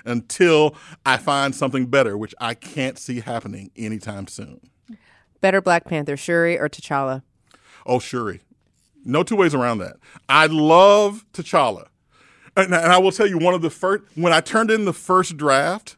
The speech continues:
Speaker 1: of my Black Panther novel, one of the notes I, on the top of the book was, "This is about T'Challa, not Shuri, right?" Because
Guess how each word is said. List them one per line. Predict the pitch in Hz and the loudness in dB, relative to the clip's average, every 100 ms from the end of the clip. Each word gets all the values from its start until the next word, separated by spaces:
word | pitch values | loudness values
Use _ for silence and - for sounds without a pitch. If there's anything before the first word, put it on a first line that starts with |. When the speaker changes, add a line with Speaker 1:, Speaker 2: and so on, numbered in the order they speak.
| _ | _
Speaker 1:
of | 143 147 139 | 4 4 4
my | 143 | 2
Black | 131 143 147 | 4 2 2
Panther | 160 156 156 | -2 -4 -2
novel, | 151 151 156 160 - _ | -2 -2 -4 -12 -20 _
one | 131 156 | -4 -2
of | 160 143 | -2 -4
the | 135 | -6
notes | 135 156 165 - | -4 -4 -6 -10
I, | 139 135 _ | -10 -10 _
on | 135 139 | -4 -2
the | 139 | -4
top | 135 135 135 | -6 -6 -6
of | 147 | -10
the | 143 | -6
book | 143 131 | -6 -4
was, | 123 120 - _ _ - | -4 -4 -8 _ _ -8
"This | 135 180 | -6 -4
is | 165 143 | -4 -2
about | 127 127 127 _ | 0 0 -2 _
T'Challa, | - - - 165 117 101 110 | -20 -14 -6 -4 -4 -8 -6
not | 117 139 - | -4 -4 -6
Shuri, | - 147 165 185 | -8 -4 -2 0
right?" | 202 233 349 _ _ - - | 0 -2 -6 _ _ -20 -2
Because | 156 185 156 147 | 2 4 4 2